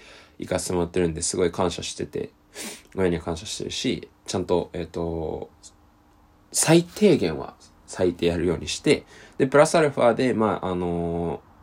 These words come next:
余裕がある時に、勉強にすごい、あの、時間を割いてコミットしたって感じで、だったんですけど、あの、なかなかいい成績は取れませんでした。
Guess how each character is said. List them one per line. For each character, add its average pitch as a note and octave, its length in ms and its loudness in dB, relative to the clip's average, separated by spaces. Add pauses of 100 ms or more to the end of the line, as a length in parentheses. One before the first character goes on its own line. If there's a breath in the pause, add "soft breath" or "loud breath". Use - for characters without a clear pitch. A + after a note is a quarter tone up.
余 G2 120 0
裕 G2 60 0
が A2 100 8
あ - 20 10
る A#2 80 2
時 B2 240 -2
に、 D3 260 0 (720)
勉 E2+ 200 0
強 D#2 300 -4
に D#2 100 -8
す - 140 -4
ご E2 60 0
い、 - 60 -8 (160)
あ - 60 -12
の、 - 220 -12
時 F2 140 -6
間 D2+ 140 -6
を D#2 40 -6
割 - 160 -6
い - 40 -10
て E2 60 -14
コ F2+ 120 -6
ミ E2+ 80 -2
ッ - 20 -8
ト - 120 -10
し - 100 -10
た F2+ 100 2
っ - 40 -12
て - 80 -18
感 - 160 -12
じ - 140 -10
で、 E2+ 160 -4 (1200 loud breath)
だ A#2+ 120 10
っ - 140 2
た G2+ 120 4
ん F#2 80 2
で E2+ 80 2
す - 140 -6
け G#2 140 4
ど、 A#2 380 6 (300)
あ F2 160 -6
の、 D#2+ 460 -4
な E2+ 120 -8
か G2 100 0
な F#2 100 0
か - 160 -4
い F#2 120 -4
い E2 40 -4
成 - 160 -4
績 - 320 -4
は - 180 4 (100)
取 F2 160 -2
れ F2+ 60 -6
ま E2 100 -8
せ - 140 -8
ん - 120 -10
で - 80 -10
し - 140 -14
た。 - 100 -12